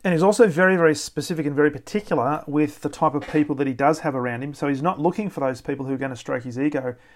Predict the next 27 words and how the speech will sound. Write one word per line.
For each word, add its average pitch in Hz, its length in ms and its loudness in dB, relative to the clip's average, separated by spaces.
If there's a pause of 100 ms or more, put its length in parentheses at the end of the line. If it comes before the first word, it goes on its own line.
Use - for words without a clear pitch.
(200)
He's 143 160 -4
looking 180 300 0
for 175 140 -2
people 160 420 -2
who 147 140 0
he 156 180 0
considers 151 480 -4
to - 100 -14
be 131 260 -4
equal, 151 300 0
if 156 180 -2
not 127 220 -8
better 135 180 0
than 123 140 -4
him, 139 260 -6
in 139 140 -10
the 131 220 -10
area 151 480 2 (340)
that 147 180 -2
that 151 200 0
person 147 360 -4
is 127 80 -8
actually 135 300 -6
coaching 156 400 -6
him 139 80 -8
on. 123 200 -8 (300)
Therefore, 156 640 4